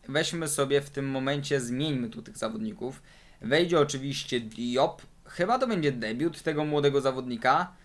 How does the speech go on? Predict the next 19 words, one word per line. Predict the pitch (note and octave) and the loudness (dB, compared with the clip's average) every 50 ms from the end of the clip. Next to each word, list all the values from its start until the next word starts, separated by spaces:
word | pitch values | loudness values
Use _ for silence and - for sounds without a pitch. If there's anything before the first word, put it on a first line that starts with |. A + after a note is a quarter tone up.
| - - - - - - | -20 -20 -20 -20 -10 0
No | - B2+ | 2 2
ale | C#3 C#3+ | 2 4
zobaczcie, | C#3 D3 D#3 F3 E3+ - - - | 4 8 8 8 8 6 4 4
jak | E3+ E3 D3+ D3+ D3+ | 8 8 8 6 6
to | - D3+ | 0 -2
wygląda. | C#3 C#3+ C#3 D3 C#3+ C#3 C3+ B2+ B2+ | 0 2 2 4 2 4 6 4 4
Dwóch | A#2 A#2 C#3 F3+ F3+ F#3 | 4 4 -2 -2 0 2
naszych | F3+ E3 - D#3 C#3+ | 2 2 2 0 -6
środkowych | - - D3+ C#3 - - D3 C3 A#2+ D3 | -2 2 2 2 2 2 -2 -2 0 -2
obrońców, | C#3+ B2+ C3 C#3 C3+ A2+ - B2+ A#2+ | -2 2 2 2 2 2 -2 -6 -2
te | - C#3+ | 2 4
overole | C#3+ C#3 C3+ C#3+ C#3 D3+ D#3 D#3+ D#3 D3+ - | 4 6 6 6 6 8 8 8 6 6 4
aż, | - C3+ C#3+ C#3 - - - - - | 2 0 0 0 -2 -8 -8 -2 0
aż | D3 - | 0 0
po | - D#3 | 0 -6
prostu | C#3 D3 D#3 C#3+ - - C#3+ C#3+ - - - | -6 -4 -6 -6 -4 -6 -6 -8 -8 -14 -8
kują | - E3 F#3 G3 F#3+ F3+ F3 D#3+ D3+ | -2 0 2 4 6 4 4 4 4
w | D#3 | 6
oczy. | F#3 F3 F3 - - A#2+ A2 | 4 4 4 2 -2 -2 -2